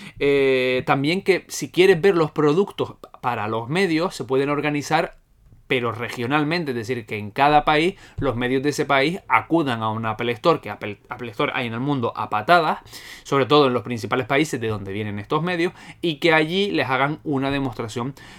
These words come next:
de los productos, que yo creo que es algo que ya se hace, por ejemplo, cuando se hacen notas de prensa.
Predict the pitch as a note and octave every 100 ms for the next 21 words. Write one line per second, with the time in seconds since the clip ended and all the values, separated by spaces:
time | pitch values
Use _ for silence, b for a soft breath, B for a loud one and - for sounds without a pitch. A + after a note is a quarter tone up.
0 | B C#3+ C#3 B2 A2+ C#3 F#3 - A#2 A2
1 | A#2+ A#2 A#2+ B2+ C3 C3+ - G#2+ G2+ C#3
2 | C3+ C#3 C#3+ D#3+ D3 G#2+ B2 A#2+ D3+ C3
3 | A2 G#2+ A2+ G#2+ A#2+ A#2+ A2+ G#2 A2+ C3+
4 | C#3+ A#2+ G#2+